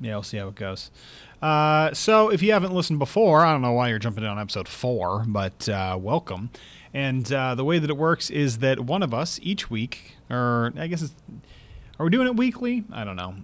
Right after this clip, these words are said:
Each episode, one of us comes to the co-, comes to the table with a topic. Uh, it rotates every episode, and we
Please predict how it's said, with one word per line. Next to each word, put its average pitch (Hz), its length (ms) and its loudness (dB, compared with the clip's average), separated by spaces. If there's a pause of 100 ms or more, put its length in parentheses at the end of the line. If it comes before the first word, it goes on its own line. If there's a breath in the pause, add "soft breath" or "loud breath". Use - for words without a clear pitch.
Each 202 380 0
episode, 131 580 0
one 135 160 0
of 123 80 0
us 123 80 -2
comes 127 300 0
to 120 100 0
the 113 80 -2
co-, 117 520 -2
comes 175 280 6
to 233 180 0
the 214 100 0
table 123 500 -2
with 110 340 -6
a 104 320 -6
topic. - 640 -4 (600 soft breath)
Uh, 107 380 -4
it 123 140 -6
rotates 131 600 -2
every 117 320 -2
episode, 185 460 0
and 127 640 -4 (200)
we 131 220 -2